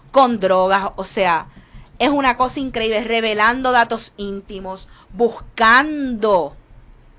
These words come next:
mu-, eh, buscando, eh, tener relaciones sexuales, eh, eh, adolescentes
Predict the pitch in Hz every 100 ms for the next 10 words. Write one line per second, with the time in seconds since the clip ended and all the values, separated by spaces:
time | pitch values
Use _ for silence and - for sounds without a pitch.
0 | _ _ _ - 208 202 - 220 208 196
1 | 220 240 269 269 262 233 226 220 226 269
2 | 226 220 226 247 247 - - 196 196 202
3 | 196 - - - 214 208 190 - 202 -
4 | - 240 240 233 208 - 240 311 - 320
5 | -